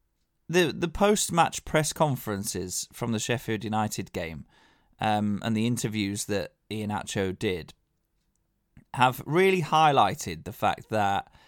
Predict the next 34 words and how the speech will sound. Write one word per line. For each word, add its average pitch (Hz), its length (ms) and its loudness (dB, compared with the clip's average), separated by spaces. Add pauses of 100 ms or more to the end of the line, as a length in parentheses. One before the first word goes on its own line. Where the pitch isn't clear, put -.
(360)
you - 80 -4
know, 160 80 0
you 190 180 -2
always, 147 300 2
the 139 100 -4
managers 110 420 0
and 95 80 -6
the 90 60 -8
players 90 320 -8
always 90 180 -6
say, 92 140 -8
"Oh 92 80 -10
yeah, 87 160 -8
I'm 90 100 -8
working 87 300 -10
hard, 73 320 -10
working 90 300 -12
hard, - 240 -16
whatever." 95 400 -10
But - 240 -4 (320)
it 147 160 0
looks 202 340 4
like 101 160 0
this 117 140 0
has 104 100 -6
been 101 180 -2
a 95 60 -4
serious 123 640 2
amount 107 280 0
of 98 120 -8
graft 113 400 -2
from 92 200 -2
Iheanacho, 95 680 -2 (260)
from 143 460 4